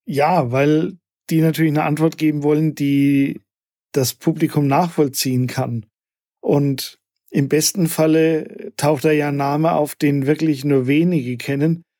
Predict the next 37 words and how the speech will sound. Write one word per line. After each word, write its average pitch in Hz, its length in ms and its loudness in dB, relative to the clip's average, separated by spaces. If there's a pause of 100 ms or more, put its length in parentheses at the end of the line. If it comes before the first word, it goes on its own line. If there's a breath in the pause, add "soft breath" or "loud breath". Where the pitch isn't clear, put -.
(160)
weil 139 240 2
er 175 120 0
eben 139 500 -2 (120)
jung 156 460 0
ist 180 460 -2
und 147 580 -4 (280)
die 147 140 0
Garantie 143 520 0
für 147 180 -2
mehrere 147 480 0
Filme 151 400 0
mit 151 220 -2
ihm 143 260 -2 (320)
noch 135 200 0
mitbringt. 127 680 -2 (1000)
Von 139 220 -2
daher, 139 460 2 (540)
ja, 160 300 2
es 143 100 0
ist 156 140 0
ganz 147 220 -2
nett, 170 200 -2
dass 156 160 0
sich 143 180 -2
wieder 143 140 0
jemand 135 300 0
zu 131 100 -2
Wort 139 180 0
meldet. 139 460 0 (1400)
Man 143 180 -6
kann 139 180 -2
schmunzeln, 190 580 0
man 147 120 0
kann 147 400 -2
mal 143 120 -2
drüber 139 260 2
nachdenken, 165 760 0